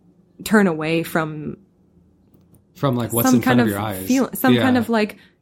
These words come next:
Speaker 1: "Hey, something's wrong here." Some kind of
Speaker 2: Yeah.
Speaker 1: feeling, hmm, some kind of, like, confusion, you know?
Speaker 2: Right, yeah.
Speaker 1: That's a feeling, confusion.
Speaker 2: Yeah.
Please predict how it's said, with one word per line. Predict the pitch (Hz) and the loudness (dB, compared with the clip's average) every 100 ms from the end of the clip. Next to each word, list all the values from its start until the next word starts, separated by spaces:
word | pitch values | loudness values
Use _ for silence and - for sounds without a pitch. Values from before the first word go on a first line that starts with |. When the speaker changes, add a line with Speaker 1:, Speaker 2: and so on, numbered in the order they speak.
| _ | _
Speaker 1:
"Hey, | - 370 196 170 | -2 2 2 0
something's | - - 202 | -4 -2 -2
wrong | 196 196 180 | 0 0 0
here." | 185 165 | -4 -2
Some | 247 | 0
kind | 247 262 | 2 2
of | |
Speaker 2:
Yeah. | - | 2
Speaker 1:
feeling, | 247 214 175 | 2 2 0
hmm, | 226 339 185 | 2 4 4
some | 226 | 2
kind | 226 240 | 2 2
of, | 220 | 0
like, | 185 | 0
confusion, | 196 175 220 226 170 - - | -4 -4 0 0 -2 -8 -4
you | 190 | 0
know? | 165 | 2
Speaker 2:
Right, | 214 - - | 0 -4 -2
yeah. | 120 110 101 | 2 2 2
Speaker 1:
That's | - | 2
a | 277 | 0
feeling, | - 170 175 208 | 0 -2 0 -2
confusion. | 220 233 269 262 156 156 165 - | 0 2 4 2 0 -6 -10 0
Speaker 2:
Yeah. | 113 98 90 | 2 2 0